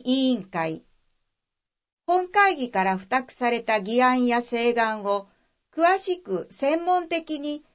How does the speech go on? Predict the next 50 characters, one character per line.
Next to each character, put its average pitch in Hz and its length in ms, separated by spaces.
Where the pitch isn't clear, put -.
審 349 360
査、 180 340
調 349 220
査 214 200
す 202 180
る 214 120
た 220 160
め 214 140
に 175 260
常 240 280
設 302 280
さ 240 160
れ 233 120
て 226 160
い 202 100
ま 185 180
す。 - 260
な 285 260
お、 - 180
毎 320 300
年、 311 580
特 359 300
に 196 260
重 320 280
点 349 260
的 320 260
に 294 160
調 320 260
査 208 220
を 190 180
行 277 160
う 262 280
事 208 180
項 202 240
と 185 160
し - 160
て、 180 240
重 320 260
点 330 320
調 320 240
査 339 180
項 339 220
目 190 360
を 175 240
定 220 380
め 233 140
て 214 160
い 196 120
ま 180 180
す。 - 220